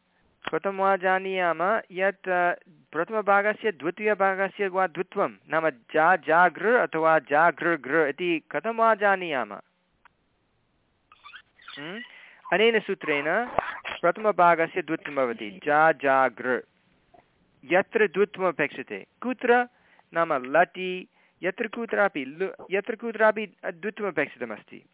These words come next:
पञ्चस्थलेषु अस्माभिः दृष्टं पूर्वं। पञ्चस्थलेषु नाम जुहोति आदिगणे, जागृधातुः जुहोति आदिगणे अस्ति वा?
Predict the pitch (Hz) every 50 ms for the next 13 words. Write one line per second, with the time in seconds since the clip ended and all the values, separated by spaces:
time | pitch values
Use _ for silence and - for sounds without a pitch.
0 | _ _ _ _ _ _ _ _ _ - - _ _ _ _ _ _ _ - -
1 | - 185 175 - 190 - - 196 180 185 185 180 - 190 180 170 156 - 170 165
2 | 156 165 165 147 147 143 - - 147 131 - 135 123 110 101 98 - _ _ _
3 | - - _ _ _ _ _ _ _ _ _ _ _ _ _ _ _ _ _ _
4 | _ - _ - - - _ _ - 156 165 160 170 160 - 190 175 180 180 175
5 | - 190 170 165 165 160 151 123 135 139 147 151 160 160 - 180 175 175 175 175
6 | 175 170 175 175 185 208 233 - _ _ _ - - 156 160 170 185 190 214 190
7 | 175 185 190 190 - 202 190 196 202 156 147 147 151 165 165 185 185 180 185 180
8 | 190 185 190 190 196 196 196 190 185 - - 247 240 240 208 131 101